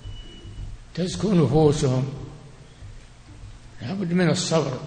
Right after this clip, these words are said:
على مرارة الدواء. التوبة أيضًا ومعالجة النفس، ترك المألوفات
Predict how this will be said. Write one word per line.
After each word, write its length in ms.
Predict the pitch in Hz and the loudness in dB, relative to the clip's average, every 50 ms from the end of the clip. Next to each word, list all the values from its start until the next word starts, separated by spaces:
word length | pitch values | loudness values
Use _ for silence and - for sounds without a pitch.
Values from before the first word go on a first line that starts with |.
| - - - - - - - | -10 -12 -12 -14 -12 -6 0
على 200 | 147 147 147 147 | 2 4 4 4
مرارة 480 | 139 131 131 165 160 147 135 135 135 - 143 | 4 2 2 2 2 2 2 0 -2 -2 -4
الدواء. 460 | 135 113 120 135 147 139 127 123 - - - - - - - - - - - - - - - - - - - - - - - - - - - - | -6 -4 -2 0 2 2 0 -2 -4 -8 -12 -12 -14 -16 -16 -16 -16 -16 -18 -18 -20 -20 -20 -20 -20 -20 -20 -20 -20 -20 -20 -20 -20 -8 -4 -2
التوبة 680 | 170 175 - - 190 190 185 170 156 160 139 147 156 | -2 -2 2 6 8 8 10 10 10 8 8 8 6
أيضًا 200 | 151 147 151 156 | 6 4 4 2
ومعالجة 920 | 147 139 135 139 139 135 127 120 131 151 156 147 147 139 123 135 135 - - 143 | 2 2 2 2 2 2 2 2 4 4 4 4 4 2 2 0 0 0 0 0
النفس، 520 | 127 120 127 151 156 - - - - - | 0 2 2 2 2 0 -2 -6 -8 -2
ترك 300 | - 156 151 - - - | 0 0 0 0 -2 -4
المألوفات 960 | 156 151 156 147 143 156 151 156 156 147 117 156 160 165 156 147 143 - | -2 -2 -2 -2 -2 2 4 6 6 6 8 8 10 10 10 8 6 2